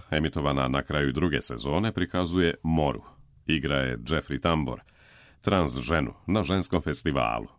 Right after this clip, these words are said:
ne kao ženu zarobljenu u telu muškarca, već kao trans ženu zarobljenu na dešavanju koje organizuju žene rođene kao žene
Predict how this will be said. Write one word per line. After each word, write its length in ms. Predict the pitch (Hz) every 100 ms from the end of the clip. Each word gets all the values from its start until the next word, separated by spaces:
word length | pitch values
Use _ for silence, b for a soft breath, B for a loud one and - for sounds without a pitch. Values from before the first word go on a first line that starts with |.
| -
ne 280 | 76 80 87
kao 280 | - 90
ženu 320 | 78 85 90 73
zarobljenu 640 | 69 73 78 67 64 64
u 40 | 64
telu 320 | - 71 60
muškarca, 720 | 58 57 - 65 90 92 113
već 240 | 104 107
kao 220 | - 107 98
trans 400 | - 113 82 62
ženu 360 | 58 80 98 B B B B -
zarobljenu 640 | 62 71 92 82 82 80 -
na 160 | 76
dešavanju 680 | 64 65 - 67 78 113 73
koje 300 | 60 71 65
organizuju 800 | 64 64 71 78 67 73 69 65 -
žene 520 | 62 78 95 98 69
rođene 360 | 76 69 69
kao 300 | 58 73 58
žene 320 | 55 67 80